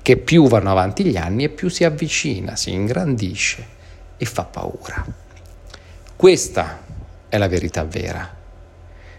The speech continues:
E si fa fatica anche solo ad ammetterla. Lo si dice a mezza voce, abbassando gli occhi, nei rari momenti di lucidità.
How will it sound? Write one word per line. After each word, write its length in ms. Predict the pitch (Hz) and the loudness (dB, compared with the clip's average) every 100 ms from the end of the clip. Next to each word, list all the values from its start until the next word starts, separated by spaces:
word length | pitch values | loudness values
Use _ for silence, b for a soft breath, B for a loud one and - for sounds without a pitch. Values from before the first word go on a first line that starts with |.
| - | -2
E 80 | |
si 140 | - 170 | 0 2
fa 100 | 208 | 2
fatica 360 | 214 247 220 | 2 2 4
anche 260 | 220 226 208 | 2 2 0
solo 200 | - 208 | 2 4
ad 80 | 185 | 4
ammetterla. 760 | 170 139 85 - 95 92 98 98 B B B - | 2 0 -4 -8 -8 -8 -8 -10 B B B -6
Lo 100 | 139 | 0
si 140 | - | 2
dice 560 | 160 160 - 160 151 143 | 2 4 6 6 6 4
a 60 | |
mezza 320 | 131 135 123 123 | 2 0 2 4
voce, 800 | 135 131 98 - 95 85 92 - - - - | 4 4 2 -2 -4 -6 -8 -12 -18 -20 -6
abbassando 580 | 95 90 - - 87 82 | 0 2 2 0 0 0
gli 160 | 85 | 4
occhi, 540 | 104 92 - - - - - - - - - - | 6 6 2 -10 -12 -14 -18 -20 -20 -20 -20 -10
nei 320 | 117 107 95 95 | -4 -2 0 2
rari 340 | 107 107 104 | 2 2 0
momenti 480 | 92 90 92 87 - | -2 -4 -4 -6 -4
di 80 | 92 | -4
lucidità. 720 | 101 - 85 - 92 - | -4 -8 -10 -12 -12 -12